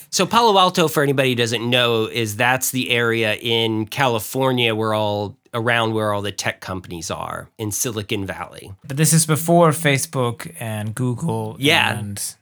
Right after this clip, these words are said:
Speaker 1: It's amazing that they were able to identify how important it would be so far in advance.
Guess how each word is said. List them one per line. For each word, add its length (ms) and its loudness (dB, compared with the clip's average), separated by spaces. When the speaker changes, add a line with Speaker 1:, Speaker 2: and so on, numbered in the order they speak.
Speaker 1:
It's 160 2
amazing 560 4
that 160 2
they 160 2
were 160 2
able 360 2
to 440 0
identify 1120 2
how 260 2
important 640 -2
it 140 -2
would 180 -4
be 240 -2
so 640 2
far 480 0
in 140 -4
advance. 720 -8